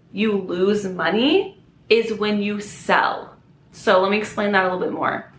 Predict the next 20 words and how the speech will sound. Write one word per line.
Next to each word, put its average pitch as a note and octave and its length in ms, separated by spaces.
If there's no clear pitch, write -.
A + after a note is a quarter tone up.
Right A3+ 320
now, G#3 480
in G3+ 160
the F#3+ 100
current A3 420
state G3+ 440
of F#3+ 100
the F#3 160
economy G#3+ 680
in F#3 100
two F#3+ 140
thousand E3+ 340
twenty-two, D#3+ 720
a A3+ 80
lot G3+ 280
of D4 160
people G#3+ 320
are F3+ 540
losing F3 420
money, A3+ 480